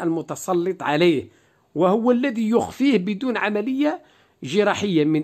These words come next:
أجل أن يجعل ذلك المريض يعتقد اعتقاد جازم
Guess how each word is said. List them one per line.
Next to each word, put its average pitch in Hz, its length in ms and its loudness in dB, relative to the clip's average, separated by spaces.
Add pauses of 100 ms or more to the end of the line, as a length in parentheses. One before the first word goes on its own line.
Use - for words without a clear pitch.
أجل 175 480 0
أن 139 160 -4
يجعل 185 460 2
ذلك 143 420 -6
المريض 202 440 -2
يعتقد 170 580 -6
اعتقاد 156 540 -10
جازم 226 440 0